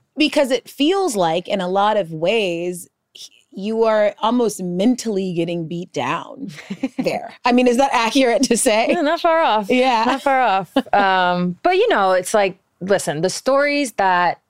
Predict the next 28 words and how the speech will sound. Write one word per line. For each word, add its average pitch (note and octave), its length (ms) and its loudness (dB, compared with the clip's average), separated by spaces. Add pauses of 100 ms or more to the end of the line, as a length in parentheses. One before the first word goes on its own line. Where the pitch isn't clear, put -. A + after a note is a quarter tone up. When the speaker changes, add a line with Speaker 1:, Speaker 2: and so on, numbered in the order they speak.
(160)
Speaker 2:
you F3+ 80 -2
know, E3 80 2
are C#3 120 -2
fun F3 320 -2
to F3 120 -8
tell, D3+ 600 0
the D3 80 -8
memories E3+ 1000 -2
that D#3 160 0
all D3 200 2
of D#3 100 0
us, D3+ 460 -2 (360)
I, F3 120 0
when G#3+ 140 0
I A3+ 60 0
say A#3+ 180 0
we, F#3 200 2
by G#3 180 4
the A3 80 4
way, A3+ 100 2
I'm F3+ 100 0
usually F3+ 280 2
referring D#3 400 -2
to, E3 100 -4
like, D3 200 -2
my C3 100 -8
class, A3+ 800 -2
Speaker 1:
Yeah. E3 140 -14